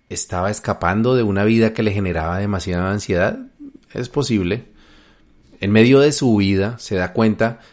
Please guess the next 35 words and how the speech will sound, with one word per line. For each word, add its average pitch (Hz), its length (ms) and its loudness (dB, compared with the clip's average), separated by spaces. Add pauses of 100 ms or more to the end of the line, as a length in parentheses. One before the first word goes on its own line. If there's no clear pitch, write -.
que 107 120 -2
la 101 100 4
ansiedad 95 420 0
y 117 60 2
los 117 180 -2
pensamientos 98 640 -4
oscuros 101 480 -2
no 107 120 0
solo 127 440 0 (220)
no 113 260 4
desaparecen, 113 840 -2 (160)
sino 101 320 -2
que 98 140 -4
se 87 180 0
hacen 104 320 -2
más 98 300 0
intensos. 90 800 -8 (800)
La 92 160 0
obsesión 98 640 2
con 117 260 0
la 104 320 4
sexualidad 90 720 -4
gnóstica 104 580 -2
que 85 300 -4
tuerce 104 520 2
lo 104 120 2
natural 92 400 0
y 98 80 2
bello 104 260 4
del 92 140 2
sexo 104 440 -2 (140)
seguramente 127 720 2
causó 107 340 2
en 95 80 -2
Marisol, 95 600 -2